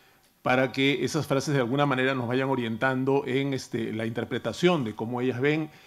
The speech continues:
este sitio, de cómo ellas ven estos espacios que están constituidos por el lugar de los dólmenes, el museo,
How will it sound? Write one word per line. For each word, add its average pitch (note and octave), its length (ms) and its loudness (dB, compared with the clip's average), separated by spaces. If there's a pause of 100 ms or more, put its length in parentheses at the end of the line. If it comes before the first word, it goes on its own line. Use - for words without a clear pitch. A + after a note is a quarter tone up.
(140)
este C3 300 -2
sitio, D3 420 0
de A2+ 100 0
cómo C3 220 -2
ellas C3+ 220 0
ven D3 320 0
estos C3 300 -2
espacios C#3 600 0
que - 60 -14
están B2+ 180 -6
constituidos B2+ 560 -2
por B2+ 240 -2 (380)
el G2+ 360 -8
lugar G#2+ 280 -4
de B2 60 0
los A2+ 80 -2
dólmenes, B2+ 520 -2
el A2+ 80 -6
museo, B2+ 720 2